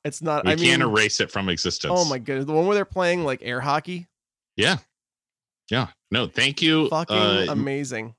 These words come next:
Speaker 2: thank you, Mark Hamill, and thank you, Sir Patrick Stewart,
Speaker 1: Right?
Speaker 2: for brightening our twenty twenty
Speaker 1: Oh
Speaker 2: a
Speaker 1: my
Speaker 2: little
Speaker 1: goodness.
Speaker 2: bit.
Speaker 1: We don't deserve
Speaker 2: And I guess,
Speaker 1: either of
Speaker 2: and,
Speaker 1: them.
Speaker 2: and Uber Eats.
Speaker 1: Yeah.
Speaker 2: Thank you, Uber Eats,
Speaker 1: Thank
Speaker 2: for,
Speaker 1: you, Uber
Speaker 2: for,
Speaker 1: Eats, for making
Speaker 2: for
Speaker 1: that
Speaker 2: bringing it
Speaker 1: happen.
Speaker 2: together.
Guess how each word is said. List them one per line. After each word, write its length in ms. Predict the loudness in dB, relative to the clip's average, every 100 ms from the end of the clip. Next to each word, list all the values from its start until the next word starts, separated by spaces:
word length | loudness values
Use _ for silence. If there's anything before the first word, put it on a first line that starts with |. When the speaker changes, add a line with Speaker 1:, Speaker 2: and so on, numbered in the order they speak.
| _
Speaker 2:
thank 280 | 0 0 2
you, 120 | 2
Mark 240 | 2 0 0
Hamill, 400 | 0 2 2 0
and 260 | 0 -2
thank 240 | -2 -2 -2
you, 60 |
Sir 160 | -2 -2
Patrick 340 | -2 -4 -6
Stewart, 340 | -6 -2 0 0
Speaker 1:
Right? 200 | 0 -2
Speaker 2:
for 40 |
brightening 520 | 0 -2 0 -2 -4 -4
our 300 | -2 -2 -4
twenty 280 | -4 -4
twenty 280 | -4 -4 -2
Speaker 1:
Oh 60 | -2
Speaker 2:
a 80 | 0
Speaker 1:
my 40 |
Speaker 2:
little 200 | 0 -2
Speaker 1:
goodness. 340 | -2 -2 -4 -6
Speaker 2:
bit. 60 |
Speaker 1:
We 40 | -2
don't 160 | -2
deserve 200 | 0 2
Speaker 2:
And 80 | 4
I 80 | 4
guess, 220 | 2 0
Speaker 1:
either 100 | 2
of 60 | 2
Speaker 2:
and, 100 | 4
Speaker 1:
them. 80 | 4
Speaker 2:
and 160 | 4
Uber 300 | 4 2 4
Eats. 340 | 2 0 -2 2
Speaker 1:
Yeah. 140 | 2 4
Speaker 2:
Thank 120 | 2
you, 160 | 2
Uber 220 | 2 2 2
Eats, 140 | 2
Speaker 1:
Thank 120 | 2 2
Speaker 2:
for, 60 |
Speaker 1:
you, 80 | 2
Uber 140 | 2 4
Speaker 2:
for, 60 | 2
Speaker 1:
Eats, 120 | 0
for 80 | 0
making 200 | 0 2
Speaker 2:
for 40 |
Speaker 1:
that 0 |
Speaker 2:
bringing 160 | 2 2
it 40 |
Speaker 1:
happen. 160 | 0 0
Speaker 2:
together. 180 | -2